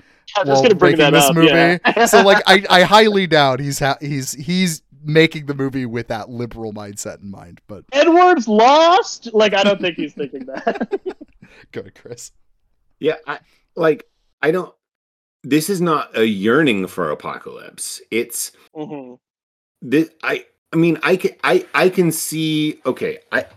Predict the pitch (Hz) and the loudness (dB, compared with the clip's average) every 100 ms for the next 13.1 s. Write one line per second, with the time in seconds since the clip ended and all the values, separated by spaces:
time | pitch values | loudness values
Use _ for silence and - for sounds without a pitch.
0 | - 135 180 190 170 - - 143 156 156 | -6 0 2 2 -2 -2 -6 -4 -4 -6
1 | 127 113 107 110 117 101 - 131 104 101 | -6 -8 -6 -4 -4 -8 -10 -6 -4 0
2 | 95 87 - _ 92 90 87 85 82 78 | -2 -2 -12 _ -8 -6 -8 -8 -10 -14
3 | - _ _ _ 135 139 120 - 135 131 | -18 _ _ _ -6 -4 -6 -2 0 0
4 | 123 107 107 95 - - 101 107 110 104 | -2 0 0 -2 -4 -6 -4 -2 -2 -2
5 | 98 104 101 101 98 98 92 90 _ - | 0 2 2 2 2 2 0 -2 _ -4
6 | 101 104 104 104 95 95 - - 98 104 | 0 2 0 -2 -4 -6 -6 -6 -8 -8
7 | - 87 90 85 82 80 - - - _ | -8 -8 -8 -8 -8 -10 -12 -20 -20 _
8 | _ 110 - 127 147 160 156 175 131 139 | _ -10 -2 0 2 2 2 2 6 6
9 | 135 117 101 95 85 76 73 73 - _ | 6 6 4 2 0 -2 -4 -6 -8 _
10 | _ 92 87 92 - 98 98 95 92 87 | _ -6 -4 -6 -6 -4 -2 0 0 -2
11 | 78 87 98 98 107 95 78 - 107 95 | -6 -4 -2 0 -2 -2 -6 -8 -8 -6
12 | 90 87 95 90 - 82 78 80 80 - | -8 -2 -2 -2 -4 -10 -10 -10 -12 -12